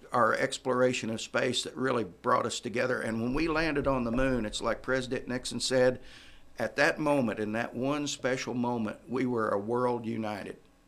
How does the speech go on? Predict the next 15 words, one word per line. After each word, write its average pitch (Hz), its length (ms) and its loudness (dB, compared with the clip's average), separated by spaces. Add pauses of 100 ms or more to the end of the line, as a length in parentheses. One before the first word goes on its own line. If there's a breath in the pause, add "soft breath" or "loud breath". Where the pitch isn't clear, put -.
(240)
And 113 200 -2
it 107 200 -6
brought 127 240 4
us 123 180 0
together, 117 560 -2 (680 soft breath)
uh, 107 420 0 (140)
to 120 120 -4
celebrate 123 680 2 (460)
what's 110 420 0
good 120 400 2
and 104 200 0
noble 104 400 0
about - 300 0
human 104 300 -4
beings. - 400 -6